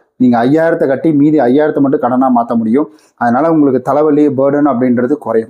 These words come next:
அதுக்காக தான் சொல்றேன். So இந்த வீடியோ இவ்வளவு தூரம் பார்த்ததுக்கு ரொம்ப நன்றி. இந்த வீடியோ உங்களுக்கு பிடிச்சிருக்கு, இந்த வீடியோ வந்துட்டு உங்களுக்கு யூஸ்ஃபுல்லா இருந்துச்சு அப்படின்னா,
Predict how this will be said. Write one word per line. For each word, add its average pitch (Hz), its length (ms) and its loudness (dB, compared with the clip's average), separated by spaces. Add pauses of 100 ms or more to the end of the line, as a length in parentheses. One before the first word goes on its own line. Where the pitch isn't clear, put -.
அதுக்காக 117 160 -4
தான் 110 320 -4
சொல்றேன். 120 360 -4
So - 200 -4
இந்த 117 120 0
வீடியோ 156 400 0
இவ்வளவு 135 280 0
தூரம் 156 260 0
பார்த்ததுக்கு 131 420 -2
ரொம்ப 123 220 0
நன்றி. 120 400 -2 (300)
இந்த 135 200 2
வீடியோ 180 120 0
உங்களுக்கு 160 320 0
பிடிச்சிருக்கு, 151 580 -2
இந்த 120 160 2
வீடியோ 143 240 2
வந்துட்டு 131 200 -2
உங்களுக்கு 135 280 2
யூஸ்ஃபுல்லா 139 240 -2
இருந்துச்சு 139 420 -2
அப்படின்னா, 120 380 0